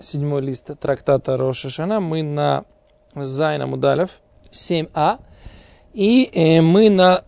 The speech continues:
<clears throat> находимся на десятой строчке снизу. Мы должны обсудить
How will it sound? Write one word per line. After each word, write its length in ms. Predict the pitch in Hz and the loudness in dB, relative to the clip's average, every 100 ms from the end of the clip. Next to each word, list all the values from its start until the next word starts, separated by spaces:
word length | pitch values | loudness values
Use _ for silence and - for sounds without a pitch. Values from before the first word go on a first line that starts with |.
| _ - | _ 2
<clears throat> 300 | 196 202 - | 4 4 4
находимся 840 | 202 196 180 156 185 185 170 160 | 6 6 6 4 2 -2 -2 -6
на 160 | 147 135 | -4 -4
десятой 500 | 135 139 180 160 143 | -6 -4 -2 -2 -4
строчке 300 | 143 131 143 | -10 -8 -10
снизу. 360 | 202 254 175 - _ _ _ _ _ _ _ _ _ _ _ _ _ 156 | -10 -10 -12 -14 _ _ _ _ _ _ _ _ _ _ _ _ _ -12
Мы 180 | 143 | -6
должны 220 | 156 143 143 | -4 -4 -4
обсудить 580 | 131 131 139 170 - | -6 -8 -6 -8 -10